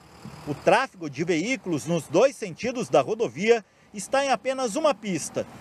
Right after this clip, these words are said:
O trecho de bloqueio tem mais ou menos trezentos metros. Vai da rotatória do contorno sul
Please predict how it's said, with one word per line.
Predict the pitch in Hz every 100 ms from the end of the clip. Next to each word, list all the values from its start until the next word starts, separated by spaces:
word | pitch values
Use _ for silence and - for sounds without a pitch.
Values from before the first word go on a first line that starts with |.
| - - 220
O |
trecho | 190 226 294 262 208
de | 165
bloqueio | 160 135 220 254
tem | 202 175
mais | 185 240
ou | 202
menos | 175 233 247 - -
trezentos | 269 262 208 254 233 214
metros. | 220 214 - - - - - - - -
Vai | 277
da | 262 226
rotatória | 269 277 262 190 170 151
do | 175
contorno | 214 190 226 208 175
sul | - 214 277